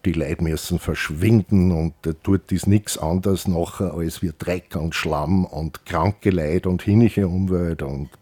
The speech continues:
bah, ja. Das ist nicht gut. Und drum, ich mein, ich weiß, ich, ob das alles, was wir tun, diese Tröpfchen auf die heißen Steine, die wir da hier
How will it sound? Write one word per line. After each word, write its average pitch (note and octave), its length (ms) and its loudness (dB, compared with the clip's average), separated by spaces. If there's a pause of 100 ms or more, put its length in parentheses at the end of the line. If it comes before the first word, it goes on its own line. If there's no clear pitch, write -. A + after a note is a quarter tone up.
(160)
bah, - 160 2 (220)
ja. E2+ 180 -4 (920)
Das G2+ 220 0
ist F#2+ 360 -2 (120)
nicht F#2+ 480 2
gut. C2+ 480 -6
Und D#2+ 340 -6 (1040)
drum, C#3+ 300 6 (440)
ich - 80 -4
mein, C#3+ 240 -2
ich C3 140 -2
weiß, - 320 -4
ich, G#2+ 140 -2 (460)
ob - 200 -4 (160)
das - 320 -2
alles, B2+ 340 -4
was F#2 220 -6
wir G2+ 160 -2
tun, B2+ 420 0
diese F2+ 220 -4 (180)
Tröpfchen G#2+ 540 -2
auf - 180 -8
die - 220 -4
heißen A2+ 400 -2
Steine, D#2+ 580 -8
die F#2 100 0
wir G#2 120 6
da A2+ 120 2
hier F#2+ 360 0